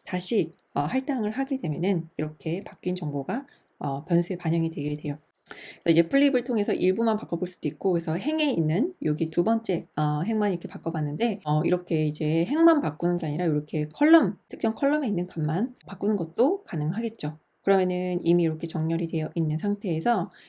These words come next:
이 일 번 그 컬럼에 대해서만 이제 바꿔보도록 할게요. 그러면은 지금 어레이 투디에서 이미 이제 바뀌었어요. 여기 바뀌었는데 여기가 십칠, 이 이렇게 정렬이 되도록 바꿔보도록 할 텐데 여기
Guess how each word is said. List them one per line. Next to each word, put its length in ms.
이 240
일 200
번 360
그 180
컬럼에 380
대해서만 600
이제 140
바꿔보도록 600
할게요. 260
그러면은 680
지금 520
어레이 420
투디에서 920
이미 280
이제 460
바뀌었어요. 640
여기 220
바뀌었는데 640
여기가 320
십칠, 960
이 340
이렇게 580
정렬이 460
되도록 420
바꿔보도록 540
할 80
텐데 400
여기 320